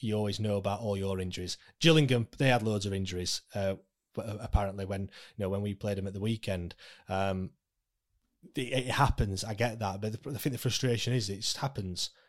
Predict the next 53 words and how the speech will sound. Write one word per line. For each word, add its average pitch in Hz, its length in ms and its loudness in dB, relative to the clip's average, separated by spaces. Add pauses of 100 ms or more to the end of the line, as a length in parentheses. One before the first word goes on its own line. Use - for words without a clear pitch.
(260)
time 101 540 0
and 95 120 -6
time 92 460 -2
and 92 120 -8
time 92 360 -6
again. 92 340 -6 (140)
Like, 95 200 -8
there's 98 140 -6
not, 117 180 -2 (340)
there's 117 120 -2
never 127 160 4
been 117 200 2
a, 101 220 0
a - 60 -2
season 113 460 0
where 92 200 -2
we've, 92 240 -8 (420)
where 98 140 0
we've 90 160 -2
not 107 140 -2
had 95 140 -8
players, 95 540 -2 (960)
you 160 100 -2
know, 90 100 2
we've 98 160 -4
not 107 200 -2
had 95 180 -4 (120)
three 120 200 -4
and 95 120 -4
four, 104 280 0
five 101 340 -4
players 95 380 -2
at 110 120 -10
least 107 560 -4
on 101 160 -4
the, 98 400 -2
uh, 98 80 -10
on 107 80 -6
the 98 120 -4
injury 107 220 -2
table. 95 280 -4
And 117 80 -2
it 139 60 -2
always 180 200 8
seems 156 200 6
to 135 60 -2
be 139 140 6
first 135 340 2
team 127 180 2
regulars 127 420 0
as 101 140 -4
well. 120 260 2
No, 113 240 0